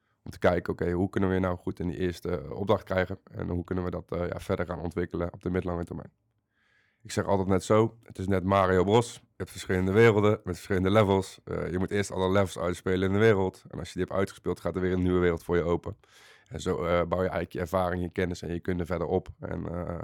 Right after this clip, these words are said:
ja, krijg je gewoon steeds meer mogelijkheden binnen, binnen de arbeidsmarkt. Dus dat is één.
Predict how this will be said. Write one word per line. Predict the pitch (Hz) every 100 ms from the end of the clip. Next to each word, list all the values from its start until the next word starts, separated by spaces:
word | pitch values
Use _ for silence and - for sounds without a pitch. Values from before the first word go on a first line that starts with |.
| -
ja, | 92
krijg | 92 90
je | 90
gewoon | 95 92
steeds | - 95
meer | 90
mogelijkheden | 92 95 92 95 92
binnen, | 92 98 98 101
binnen | 98 95
de | -
arbeidsmarkt. | 104 107 - - 120 _
Dus | 98
dat | 95
is |
één. | 101 131 160